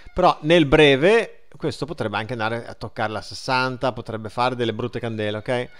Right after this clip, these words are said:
Vediamo, comunque potrebbe essere una finta, fi-, eh, chiusura candela, poi torna già sopra, una volta che, eh,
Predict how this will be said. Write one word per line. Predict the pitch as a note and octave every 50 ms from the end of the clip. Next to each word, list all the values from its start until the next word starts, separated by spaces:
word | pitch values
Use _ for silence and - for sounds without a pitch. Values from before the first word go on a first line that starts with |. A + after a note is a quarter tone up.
| - - - - - - - - -
Vediamo, | - D#3+ D3 B2 A2 G#2 A2 C3 G3+ F#3
comunque | - E3+ D#3 B2+ G#2+ C3
potrebbe | - B2 D3+ C#3+ C#3
essere | B2 - D3
una | D3+ -
finta, | - C3+ B2+ B2+ A#2+ - C#3 C3 B2+ A#2+
fi-, | - - C3 C3
eh, | C3 A#2 A#2 A2+ A#2 B2+ -
chiusura | - C3 B2+ A#2+ B2+ B2
candela, | A#2+ C3+ C3+ C3+ B2 B2 B2+ B2 B2+ C3
poi | B2 A#2+ A2+
torna | - A#2+ A#2 A2+ A2+
già | G#2+ A#2
sopra, | A2 - B2+ A#2 G2+ - A2+ A#2 A#2+ - - - -
una | - C3+ A#2+
volta | B2 C3 B2 C3 B2
che, | - C3 B2+
eh, | B2+